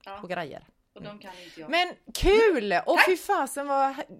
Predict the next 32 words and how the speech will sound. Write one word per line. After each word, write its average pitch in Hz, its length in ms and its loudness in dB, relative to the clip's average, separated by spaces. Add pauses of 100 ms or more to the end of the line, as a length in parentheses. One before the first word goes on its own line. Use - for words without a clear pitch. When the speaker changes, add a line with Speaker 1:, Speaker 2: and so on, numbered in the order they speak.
(160)
Speaker 2:
kul 269 240 -2
det 262 60 -6
är 240 120 -2
att 233 60 -4
hamna 240 360 -2
i 208 300 -6
det 196 320 -4
modet 208 500 -4
som 226 220 -6
du 175 340 -8
beskriver 165 480 -8
nu. 160 160 -4
Med 160 380 -4
att 160 120 -8
man 180 80 -10
liksom 190 320 -6
minnena, 190 580 -2
att - 180 -4
hela 214 140 -4
kroppen - 580 -8
är 240 40 -4
med 220 140 -2
och 190 60 -6
minns. 220 460 -4
Eller 220 140 -2
hela 214 140 -2
själen 214 560 -6
är 311 60 -8
med 147 220 -8
liksom 175 280 -12
i - 20 -6
Speaker 1:
Ja. 233 360 -8